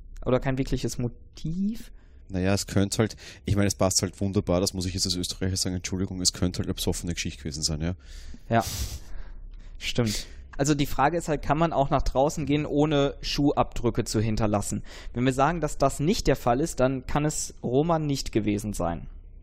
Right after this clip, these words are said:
Speaker 2: Das ist natürlich ein guter Punkt, weil dort draußen haben wir einen zweiundvierziger. Das heißt, rein theoretisch können wir ihn schon mal ausschließen.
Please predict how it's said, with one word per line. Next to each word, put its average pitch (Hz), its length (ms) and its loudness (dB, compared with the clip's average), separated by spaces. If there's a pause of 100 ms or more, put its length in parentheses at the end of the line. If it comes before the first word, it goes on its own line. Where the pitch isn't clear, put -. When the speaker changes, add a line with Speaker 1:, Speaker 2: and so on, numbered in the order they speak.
(420)
Speaker 2:
Das 92 280 0
ist 101 140 -6
natürlich 92 380 -6
ein - 60 -14
guter - 240 -12
Punkt, - 440 -12
weil 78 120 -8
dort 82 340 -4
draußen 82 280 -4
haben 80 80 -4
wir 82 80 -6
einen 82 120 -6
zweiundvierziger. - 760 -4
Das 62 140 -2
heißt, - 180 0
rein 76 200 0
theoretisch 73 520 -6
können 80 180 -6
wir 80 100 -6
ihn 73 140 -12
schon 76 160 -12
mal 71 120 -12
ausschließen. - 600 -10